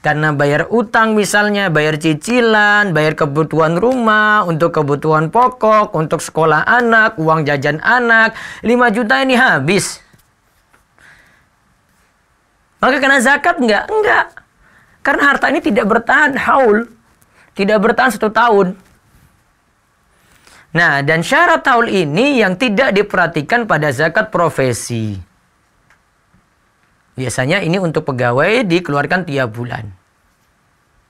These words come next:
Tidak memperhatikan ini. Ulama yang menetapkan adanya zakat profesi itu menyatakan kalau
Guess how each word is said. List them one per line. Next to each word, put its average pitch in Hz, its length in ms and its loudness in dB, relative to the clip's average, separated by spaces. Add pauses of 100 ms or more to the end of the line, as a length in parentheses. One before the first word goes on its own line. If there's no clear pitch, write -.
(500)
Tidak 180 160 -2
memperhatikan 202 560 0
ini. 220 400 2 (1400)
Ulama 220 320 2
yang 254 160 2
menetapkan 247 480 0
adanya 202 320 2
zakat 190 240 2
profesi 175 720 -2
itu 165 320 0
menyatakan 156 880 -2
kalau 165 800 0